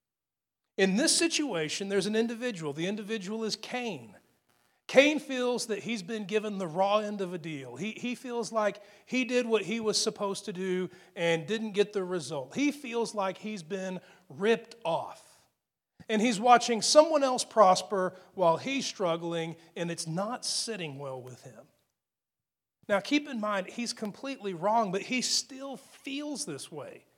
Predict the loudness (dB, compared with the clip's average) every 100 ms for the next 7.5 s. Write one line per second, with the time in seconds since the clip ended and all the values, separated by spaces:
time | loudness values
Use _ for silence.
0 | _ _ 0 0 -2 -2 0 0 2 2
1 | 2 0 -4 0 0 0 -2 -2 -2 -4
2 | -2 -2 -2 -4 -6 -6 -8 -8 -6 -4
3 | -4 -6 -2 0 0 -2 -2 -4 -4 -6
4 | -6 -2 2 4 2 -2 -10 -4 -2 -4
5 | -4 -6 -4 -2 0 -2 -6 -18 -4 -2
6 | -2 -4 -6 -10 -12 -14 -16 _ _ -12
7 | -8 -8 -10 -16